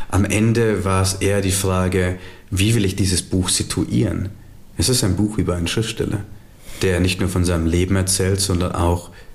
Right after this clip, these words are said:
davon, wie er dieses Buch schreibt. Es ist ein Buch, das sich damit natürlich auch auseinandersetzen muss, mit den Texten, mit den Situationen, die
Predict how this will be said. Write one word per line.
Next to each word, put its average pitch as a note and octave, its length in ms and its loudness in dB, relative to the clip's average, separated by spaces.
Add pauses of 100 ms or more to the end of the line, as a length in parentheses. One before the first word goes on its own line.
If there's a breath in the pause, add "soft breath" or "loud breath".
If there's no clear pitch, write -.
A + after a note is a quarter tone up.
(240 loud breath)
davon, F#2+ 360 2
wie F2+ 100 2
er F2+ 60 2
dieses F2+ 260 -2
Buch - 180 0
schreibt. - 420 -6 (880 loud breath)
Es - 160 -2
ist G2 220 0
ein F#2 400 2 (180)
Buch, G#2 200 2
das F#2 160 0
sich - 160 4
damit - 300 0
natürlich F2 420 0
auch E2+ 100 -2
auseinandersetzen F2 1120 0
muss, - 460 -2
mit E2+ 300 -2
den E2 440 0
Texten, F#2 800 0
mit E2+ 180 -2
den E2 140 0
Situationen, F#2 1040 0 (400 loud breath)
die F2+ 360 2